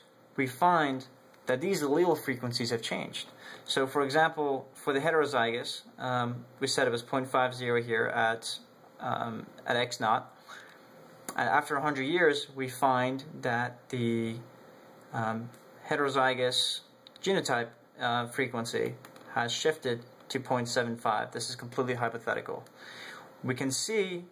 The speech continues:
we can say that there's a clear difference between point five zero and point seven five. Therefore, in this particular population of one hundred cats, the allele frequencies have changed. And by the,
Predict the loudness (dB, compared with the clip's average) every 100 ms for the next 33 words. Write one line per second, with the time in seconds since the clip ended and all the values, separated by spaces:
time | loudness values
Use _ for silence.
0 | -8 -4 -2 2 4 4 2 0 0 -2
1 | 0 2 4 2 0 -2 -2 -2 -6 -12
2 | -14 -6 0 0 2 2 2 4 4 4
3 | 4 4 6 4 2 -6 -20 -12 -4 -4
4 | 0 0 2 0 0 0 2 2 0 -8
5 | 0 4 4 6 6 6 4 -6 -20 -20
6 | -6 0 2 4 2 0 2 2 4 2
7 | 2 -2 0 -2 0 0 0 -2 0 0
8 | 0 -4 -10 -14 -20 -20 -20 -20 -6 -2
9 | 2 4 6 4 2 -2 -2 -4 -4 -2
10 | -4 -4 -6 -8 -8 -12 -14 -18 -18 -18
11 | -6 -4 0 2 2 0 -6 -6